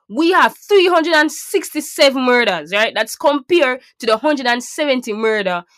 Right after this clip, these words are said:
in nineteen seventy-two. And then in nineteen seventy-seven, that three hundred and sixty-seven increased to four hundred and nine. We moved to rape. And again, in nineteen seventy-two, we had five hundred and seventy-one rape. In nineteen seventy-six,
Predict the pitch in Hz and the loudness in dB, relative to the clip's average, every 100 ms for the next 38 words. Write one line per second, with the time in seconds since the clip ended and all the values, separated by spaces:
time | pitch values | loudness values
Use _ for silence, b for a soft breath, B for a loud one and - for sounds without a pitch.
0 | - 208 220 311 190 180 196 175 175 285 | -8 -4 0 0 -2 -8 -12 -12 -8 -8
1 | 151 208 214 196 208 180 175 185 165 - | -6 -4 -4 -2 -4 -4 -10 -12 -8 -2
2 | 302 240 220 _ _ 220 214 _ 339 320 | 0 -2 -10 _ _ -2 -2 _ -4 -2
3 | 285 277 254 - 277 - 214 185 202 185 | -2 -2 -4 -8 -14 -10 -8 -8 -12 -8
4 | 320 254 - 180 240 196 202 185 151 151 | -6 -6 -8 -8 -4 -4 -6 -10 -14 -10
5 | 147 240 175 131 b b b - 202 269 | -2 -2 -2 -10 b b b -8 -2 0
6 | 294 - 240 220 269 208 160 _ _ _ | -2 -4 -8 0 0 0 -4 _ _ _
7 | _ 180 165 196 247 240 247 240 247 262 | _ -12 -10 -6 -4 -2 -2 -2 -4 -6
8 | 214 - 302 233 233 214 185 240 226 220 | -8 -6 -6 -6 -6 -6 -4 -2 -2 -4
9 | 202 - 226 214 196 165 170 180 - b | -8 -8 -10 -10 -10 -10 -8 -8 -10 b
10 | b 190 214 208 190 226 202 175 - 349 | b -8 -6 -4 -6 -10 -12 -14 -12 -12
11 | 359 | -12